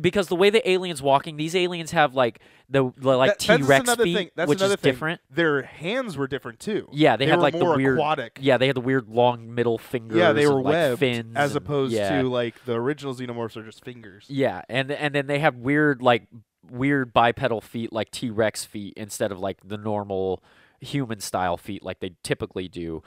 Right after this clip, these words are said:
Speaker 1: and, uh, or, like, human style legs, I mean.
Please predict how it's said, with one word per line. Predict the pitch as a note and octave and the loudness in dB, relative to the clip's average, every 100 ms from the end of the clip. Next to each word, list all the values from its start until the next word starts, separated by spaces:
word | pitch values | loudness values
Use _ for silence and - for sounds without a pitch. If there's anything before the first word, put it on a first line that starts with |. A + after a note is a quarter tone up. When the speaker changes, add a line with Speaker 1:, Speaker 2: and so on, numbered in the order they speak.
| - _ _ | -18 _ _
Speaker 1:
and, | A2 G#2+ G2+ F#2+ | -6 -6 -6 -10
uh, | F2+ - | -12 -8
or, | - G#2+ | -4 -2
like, | G#2 F#2+ | -2 -4
human | - A#2+ A2 | -6 -10 -8
style | - G2 F#2 | -4 -2 -2
legs, | F#2+ F2 E2 | -2 -6 -6
I | E2 | -14
mean. | D#2 D2+ | -14 -20